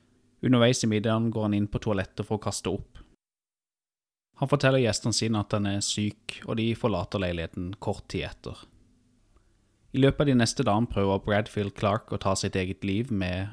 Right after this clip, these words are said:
et stort antall knivstikk, hvor de fleste var av mindre alvorlighetsgrad,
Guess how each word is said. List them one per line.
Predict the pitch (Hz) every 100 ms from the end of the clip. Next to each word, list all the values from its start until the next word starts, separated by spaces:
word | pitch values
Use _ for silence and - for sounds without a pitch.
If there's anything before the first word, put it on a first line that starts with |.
| -
et | -
stort | - - 107 - 95
antall | 92 - 98
knivstikk, | - - 98 95 - 127 - - - - _ -
hvor | 95 92
de | 92 -
fleste | 82 - - 92
var | 87 87 98 - _ _ _ -
av |
mindre | 95 92 92 92
alvorlighetsgrad, | 92 92 98 - 101 107